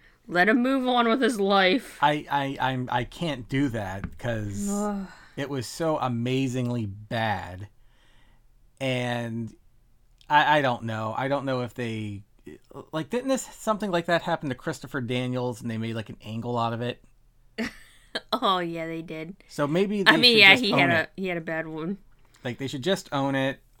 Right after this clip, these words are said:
Speaker 1: I don't
Speaker 2: Um,
Speaker 1: think they should own it. I think they should just pretend it never happened.
Speaker 2: Really, it's the humidity. Like, everything I've seen says that it's probably due to the humidity in that place
Speaker 1: The ropes were
Speaker 2: because
Speaker 1: sweaty.
Speaker 2: Well.
Speaker 1: Let's just, yeah, it's not his fault. Shit happens.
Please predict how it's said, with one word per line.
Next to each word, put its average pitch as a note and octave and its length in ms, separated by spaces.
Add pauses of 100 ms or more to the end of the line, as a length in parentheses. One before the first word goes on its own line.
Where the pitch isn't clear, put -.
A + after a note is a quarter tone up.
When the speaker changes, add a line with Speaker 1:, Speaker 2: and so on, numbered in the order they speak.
Speaker 1:
I A3+ 280
don't E4+ 80
Speaker 2:
Um, D#4+ 80
Speaker 1:
think C4 120
they A#3+ 120
should A#3 160
own G3+ 180
it. E3+ 80
I F#3+ 140
think G#3+ 180
they G3+ 80
should - 120
just F3 180
pretend F3+ 320
it - 100
never D3+ 240
happened. C#3+ 440 (680)
Speaker 2:
Really, C#4 340
it's - 120
the F#3 80
humidity. B2+ 840
Like, C3 240
everything G3 340
I've D#3 140
seen C#3 300
says B2 400
that B2 180
it's A2+ 100
probably C3+ 280
due A#2+ 160
to A#2+ 100
the G#2 80
humidity C#3 560
in C#3+ 80
that C#3 180
place C3 680
Speaker 1:
The G#3 140
ropes B3+ 220
were A3 80
Speaker 2:
because G#3 180
Speaker 1:
sweaty. E3 480 (1200)
Speaker 2:
Well. A2 360 (220)
Speaker 1:
Let's B3+ 180
just, - 240
yeah, D4+ 220
it's A3 140
not C#4+ 120
his D4 160
fault. A3 500 (680)
Shit B3+ 360
happens. F#3 800